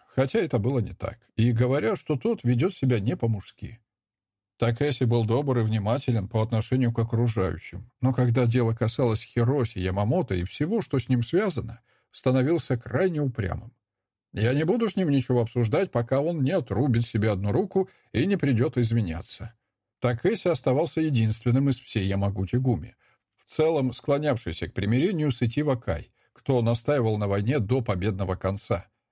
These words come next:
Когда я был в доме Такенака в Акаяме, то слышал, как он говорит молодым членам клана: «Если понадобится, я куплю вам пулемёты, ракетные установки, вертолёты, всё, что нужно. Не стесняйтесь, скажите мне».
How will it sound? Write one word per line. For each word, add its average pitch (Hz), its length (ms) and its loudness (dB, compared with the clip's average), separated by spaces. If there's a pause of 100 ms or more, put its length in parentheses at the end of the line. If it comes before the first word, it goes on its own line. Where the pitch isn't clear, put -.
(340)
Когда 113 300 2
я 127 100 2
был 131 160 2
в 120 40 0
доме 120 280 2
Такенака 120 580 -2
в 101 60 0
Акаяме, 107 560 -2 (140)
то 120 140 2
слышал, 147 420 -2
как 110 220 -4
он 110 140 0
говорит 113 380 0
молодым 110 400 0
членам 127 420 -2
клана: 87 500 -4 (380)
«Если 139 320 0
понадобится, 147 640 0
я 131 100 2
куплю 139 320 -2
вам 127 220 2
пулемёты, 123 760 0
ракетные 120 540 0
установки, 127 540 -2
вертолёты, 120 760 0 (260)
всё, 208 300 0
что 175 220 -2
нужно. 101 560 -4
Не 151 160 0
стесняйтесь, 117 640 -2
скажите 127 480 -2
мне». - 260 -20